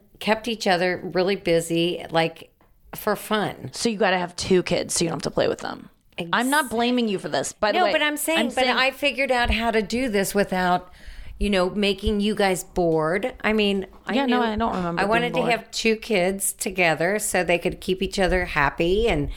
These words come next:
Speaker 2: Yeah.
Speaker 1: I mean, I grew up with nine brothers and sisters. I knew that it was important to have somebody close to your age.
Speaker 2: Right.
Speaker 1: And so I always knew I was gonna have kids close together in age.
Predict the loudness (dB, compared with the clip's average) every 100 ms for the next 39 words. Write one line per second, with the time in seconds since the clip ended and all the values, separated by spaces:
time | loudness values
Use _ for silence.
0 | -8 -2 0 0 0 0 2 2 2 0
1 | 0 0 -4 -4 -2 0 2 0 0 0
2 | 0 -2 -2 -2 -2 -2 -4 -4 -8 -4
3 | -2 0 0 2 2 0 0 -2 -2 -2
4 | 0 -2 0 2 2 2 0 0 -2 0
5 | 2 0 -4 0 2 2 0 -2 2 2
6 | 2 0 -4 -8 -2 2 4 2 -4 -16
7 | _ _ _ -2 0 2 0 -2 -4 0
8 | 2 2 0 0 0 2 0 -2 -2 -2
9 | 0 2 0 -2 0 0 0 -2 0 2
10 | 2 2 0 0 -4